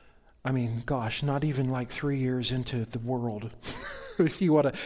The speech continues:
into recorded world, if you wanna think of it that way. Adam and Eve mess up. I mean, for goodness sakes, it's in the,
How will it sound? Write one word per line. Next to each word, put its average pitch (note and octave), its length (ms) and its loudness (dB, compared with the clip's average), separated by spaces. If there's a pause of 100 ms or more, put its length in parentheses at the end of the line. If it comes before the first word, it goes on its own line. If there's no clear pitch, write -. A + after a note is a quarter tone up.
(160)
into F3 220 8
recorded C3+ 540 2
world, B2 360 0
if B2 140 -2
you B2+ 80 -2
wanna A#2 200 0
think A#2+ 180 -4
of A#2 60 -4
it A2+ 80 -6
that A2 180 -6
way. A2+ 180 -8 (2250)
Adam B2+ 340 -2
and C3 120 2
Eve A#2+ 300 0
mess A2+ 300 0
up. - 280 -14 (3250)
I - 40 -4
mean, C3+ 300 -2
for - 160 -4
goodness D3+ 260 0
sakes, C#3 320 0
it's B2+ 160 -4
in D3 120 2
the, B2 140 -2